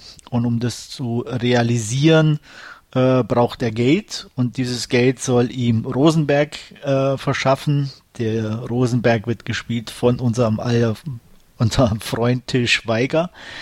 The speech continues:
Ähm, dessen Verlobte Catherine soll entführt werden und das Geld dazu verwendet werden, um, ähm, ja, ähm, dieses Vorhaben in die Tat umzusetzen.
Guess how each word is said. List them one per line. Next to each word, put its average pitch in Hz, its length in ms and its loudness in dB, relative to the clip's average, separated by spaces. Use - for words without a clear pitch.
Ähm, 156 920 2
dessen 143 280 2
Verlobte 135 540 0
Catherine 147 760 -2
soll 123 320 4
entführt 151 540 0
werden 131 420 2
und 120 220 -2
das 113 140 -6
Geld 117 260 -2
dazu 113 240 -6
verwendet 110 580 -4
werden, 110 320 -4
um, 107 320 -4
ähm, 120 540 -2
ja, 117 400 -2
ähm, 117 440 0
dieses 113 600 -4
Vorhaben 120 520 0
in 113 120 0
die 110 120 -8
Tat 123 340 0
umzusetzen. 139 840 0